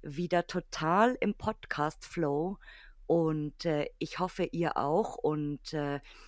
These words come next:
ich wollte noch mal Danke an alle sagen, die dran geblieben sind, die vielleicht, äh,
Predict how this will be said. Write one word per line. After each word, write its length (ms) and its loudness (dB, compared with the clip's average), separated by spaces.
ich 200 -4
wollte 540 6
noch 240 2
mal 540 2
Danke 580 4
an 120 2
alle 300 2
sagen, 560 4
die 160 -6
dran 340 2
geblieben 540 -2
sind, 560 -4
die 80 -8
vielleicht, 640 -4
äh, 340 -2